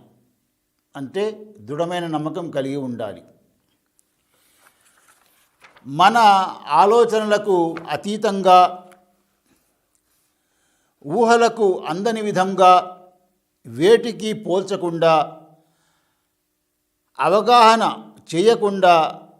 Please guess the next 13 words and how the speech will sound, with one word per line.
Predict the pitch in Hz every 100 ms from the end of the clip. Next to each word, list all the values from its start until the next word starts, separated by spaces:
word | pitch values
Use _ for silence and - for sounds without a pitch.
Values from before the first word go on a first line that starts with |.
| _ _ _ 151
అన్నిటికీ | 175 240 240 226 208 208 180 - - - _ _ _ _ _ 165
ఉత్తమంగా | 170 247 233 220 208 185 170 147 - - _ _ _ _ _ _ _ 143
ఉదాహరణలు | 151 208 220 202 196 175 156 147 - - _ _ _ _ _ _ _ _ _ _ _ _
సూచించకుండా | - 196 240 240 220 185 175 170 151 135 - - -
నమ్మాలి. | 117 113 104 82 - _ _ _ _ _ _ _ _ _ _ _ _ _ -
అంటే | 151 190 240
మనకు | 226 170 190 185 190 175 180 -
అర్థమైనా, | 131 123 185 175 170 196 226 226 - _ _ _ _ _ _ -
అర్థం | 139 147 202 202
కాకపోయినా, | 160 165 190 208 196 190 185 170 - - _ _ _ _ _ _ _ _ _ _ 151
అల్లాహు | 170 214 214 214
తాలా | 220 202 202
ఆదేశించింది, | 165 170 190 - 185 151 185 185 214 214